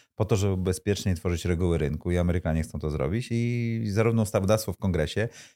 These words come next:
jak sam program Artemis powrotu na Księżyc jest tak skonstruowany i tak ukształtowany, żeby Amerykanie mieli ten prymat. I teraz w, w trakcie do-, trwającej już rywalizacji z Chinami o to, kto w-,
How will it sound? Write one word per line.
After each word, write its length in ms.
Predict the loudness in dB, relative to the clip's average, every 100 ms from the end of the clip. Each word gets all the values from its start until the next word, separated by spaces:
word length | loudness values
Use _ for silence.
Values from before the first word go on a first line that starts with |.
| -2
jak 140 | 0
sam 160 | 2 2
program 320 | 2 4 4
Artemis 400 | 2 2 2 2
powrotu 400 | 2 4 4 4
na 240 | 4 4
Księżyc 300 | 4 2 2
jest 180 | 0 2
tak 180 | 2 0
skonstruowany 800 | 0 0 0 0 0 2 2 2
i 40 |
tak 180 | 0 -2
ukształtowany, 600 | -2 0 0 2 2 2
żeby 200 | 2 2
Amerykanie 440 | 2 2 2 2 2
mieli 140 | 0
ten 160 | -2 -4
prymat. 360 | -2 -2 -4 -8 -20 -20 _
I 80 | -2
teraz 340 | 2 4 4 2
w, 720 | 2 2 -2 -2 -4 -4 -6
w 80 |
trakcie 360 | 0 0 2 0
do-, 140 | 2
trwającej 440 | 0 -2 0 0 0
już 120 | 0
rywalizacji 480 | 0 2 2 0 -2
z 40 |
Chinami 380 | -2 2 2 2
o 80 | 0
to, 120 | -2
kto 240 | -2 0
w-, 120 | 0